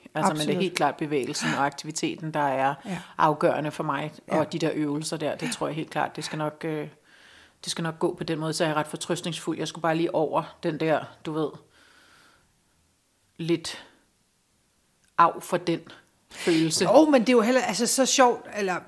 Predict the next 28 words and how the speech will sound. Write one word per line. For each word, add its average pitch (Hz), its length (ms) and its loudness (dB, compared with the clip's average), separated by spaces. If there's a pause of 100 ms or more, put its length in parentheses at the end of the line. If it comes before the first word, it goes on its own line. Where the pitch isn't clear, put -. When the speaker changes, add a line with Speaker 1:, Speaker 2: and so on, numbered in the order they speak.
(120)
Speaker 2:
så - 200 -4
nemt 233 260 2
er 196 120 0
det 220 80 -2
jo 220 80 4
heller 214 300 2
ikke 175 200 -2
at 190 80 -4
være 185 140 0
sådan 214 140 -2
en - 40 2
jubelidiot, 196 600 -2
når 180 80 -2
det 170 120 -6
bare 175 120 0
gør 180 140 0
ondt. 160 360 -4
Speaker 1:
Nej, 185 200 2 (140)
præcis. - 520 -8
Altså, 165 200 -6
det, 170 360 0
så 180 80 -2
er 175 40 2
det 165 80 -2
Speaker 2:
Så 202 100 0
Speaker 1:
svært 165 220 2
at 160 80 -2
sige, 175 180 -2